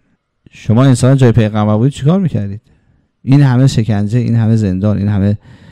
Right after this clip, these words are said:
گرفتاری از دست اینها. آقا شعب ابی طالب، شما هر که مکه مشرف شده بدونه شعب ابی طالب کجاست، یعنی چی؟ سه سال اونجا بودن، ده نفر یه خرما خوردن یعنی چی؟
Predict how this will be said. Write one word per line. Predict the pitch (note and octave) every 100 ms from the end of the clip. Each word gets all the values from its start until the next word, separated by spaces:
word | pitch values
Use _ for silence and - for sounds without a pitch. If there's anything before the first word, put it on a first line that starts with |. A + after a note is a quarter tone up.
| - - _
گرفتاری | G2+ F#2+ F2 - F#2+ A#2+
از | A#2
دست | A#2+ - C3+
اینها. | A2 G#2+ A#2+ D#3 E3 - C3+
آقا | A#2
شعب | C3 - C3 D3
ابی | D3 A#2
طالب، | A#2 A#2 A2+
شما | C#3+ C3 C#3+ C#3+ _ -
هر | A2+
که | B2
مکه | C#3 B2 A2
مشرف | A2 G#2+ G#2 G#2
شده | - A#2+
بدونه | D3 D#3+
شعب | B2 - A2 G2+
ابی | G2 G2
طالب | - G2+ B2+
کجاست، | - A2 G2+ A#2+ A#2+
یعنی | G#2+
چی؟ | G#2+ - G2
سه | E2+ - A2+
سال | G#2+ G#2+ G2
اونجا | G#2 G#2 G#2 G2 C#2+ F#2
بودن، | G2+ G2+ A2 B2 D3 D#3+ _ _ _ _ _ _ _ _ _ _
ده | G#2+ A2
نفر | G#2+ G#2 C3
یه | C#3 A#2+
خرما | G#2 A2+ G#2 G#2
خوردن | - G#2+ G#2 B2
یعنی | B2 A2
چی؟ | A2+ - G#2 F2